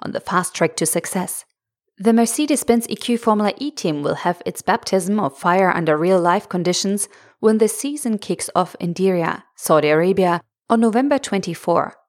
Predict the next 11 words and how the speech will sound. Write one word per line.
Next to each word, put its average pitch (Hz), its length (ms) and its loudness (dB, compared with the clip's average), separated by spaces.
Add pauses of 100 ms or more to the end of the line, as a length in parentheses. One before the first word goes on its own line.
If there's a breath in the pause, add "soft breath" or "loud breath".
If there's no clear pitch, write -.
(300)
Ian 165 260 0
James' 170 320 0
expectations 196 800 -2
concerning 175 600 0
his 170 220 -6
team's 214 400 -2
entry 196 420 2
into 170 300 -2
the 151 140 -4
racing 175 400 0
series 190 440 0